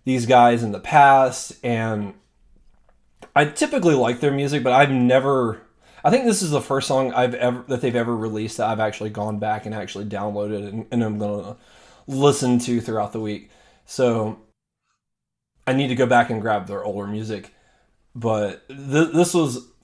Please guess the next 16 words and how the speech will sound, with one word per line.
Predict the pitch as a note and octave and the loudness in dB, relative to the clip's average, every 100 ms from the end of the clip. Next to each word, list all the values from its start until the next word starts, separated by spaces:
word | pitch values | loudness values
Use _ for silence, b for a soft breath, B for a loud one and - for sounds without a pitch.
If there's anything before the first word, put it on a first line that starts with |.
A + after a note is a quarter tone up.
| _ _ _ _ _ _ - | _ _ _ _ _ _ 0
a | B2+ | 2
wonderful | A#2+ C3 C#3 D3 | 4 4 2 0
surprise. | C3 A#2 C3 B2 B2 A#2+ A#2 A#2 | -2 0 4 6 6 2 -4 -4
Like, | A2 G2+ A#2 | -4 -4 -2
this | C3 B2+ | -2 -2
was, | B2+ - - | -8 -10 -12
this | - B2 | -10 -6
is | A#2 | -2
ma-, | A#2 | 0
this | A2+ A#2+ D3 D3 | 0 0 2 4
actually | B2 - A#2+ | 4 2 0
made | A#2+ A#2+ | 2 2
my | G#2+ G#2+ | 0 -2
day. | A2+ A#2+ B2+ - - | 0 2 2 0 -2
<laughs> | D#3 - | 0 4
Like, | E3+ D3 C3 A#2 | 8 8 6 2